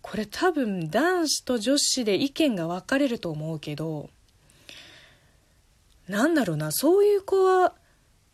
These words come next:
男性受けいいかもしれないけど、まあ、裏の顔が知られるまではね。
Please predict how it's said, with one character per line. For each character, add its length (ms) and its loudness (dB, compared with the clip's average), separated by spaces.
男 240 4
性 220 6
受 80 6
け 200 8
い 40 8
い 60 4
か 120 0
も 100 -4
し 140 -4
れ 100 0
な 120 -2
い 100 -4
け 160 -6
ど、 360 -6
ま 120 -2
あ、 20 -2
裏 260 2
の 120 -4
顔 260 -4
が 140 -2
知 200 -2
ら 100 0
れ 100 2
る 80 -2
ま 100 -6
で 120 -10
は 100 -14
ね。 200 -10